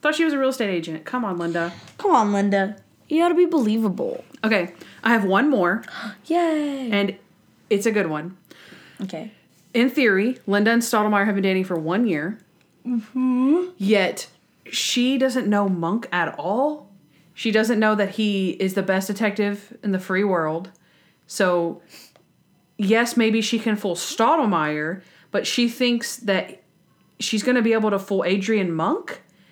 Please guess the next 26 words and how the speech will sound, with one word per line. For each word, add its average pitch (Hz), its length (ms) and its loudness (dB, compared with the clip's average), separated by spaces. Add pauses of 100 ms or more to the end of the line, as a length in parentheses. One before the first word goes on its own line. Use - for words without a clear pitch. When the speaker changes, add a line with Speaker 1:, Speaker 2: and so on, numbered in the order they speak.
(280)
Speaker 1:
And 247 440 2 (580)
whenever 220 600 2 (240)
Stottlemyre 226 520 2
wants 220 200 -2
to 208 100 0
go 190 680 0 (140)
to 233 160 -2
the 190 140 -2
crime 196 300 0
scene, 262 180 0
she's 226 160 -2
like, 214 100 0
"No, 262 180 4
please 262 300 -2
don't 247 200 0
leave 233 260 -2
me." 196 320 -4 (500)
Because 220 240 0
she's 233 220 0
trying 233 420 0
t-, - 80 -14
for - 200 -6
Stottlemyre 196 600 0
not 190 200 0
to 190 100 -2
go 180 640 -2